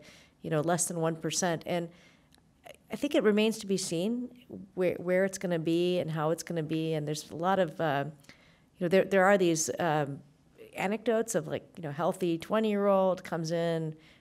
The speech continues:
severe illness, and, and, uh, requires, uh, I C U care. And it, you know, it gets back at, at Howard's point about the reason we care about surge capacity is not just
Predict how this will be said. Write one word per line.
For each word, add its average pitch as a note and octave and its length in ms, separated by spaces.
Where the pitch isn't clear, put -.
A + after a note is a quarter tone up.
severe F3 380
illness, E3 520
and, D3 380
and, C#3 320
uh, C3+ 180
requires, D#3 680
uh, A2 120
I E3 100
C D#3+ 180
U E3+ 60
care. E3+ 240
And F3 100
it, - 140
you G#2 100
know, G3 100
it F#3+ 60
gets B3 180
back G#3+ 240
at, - 220
at E3+ 100
Howard's G3 300
point F3 260
about D#3 360
the E3 100
reason F#3+ 280
we F3 100
care F3 520
about D#3+ 320
surge F3+ 240
capacity E3+ 520
is D3+ 100
not E3+ 220
just D#3+ 400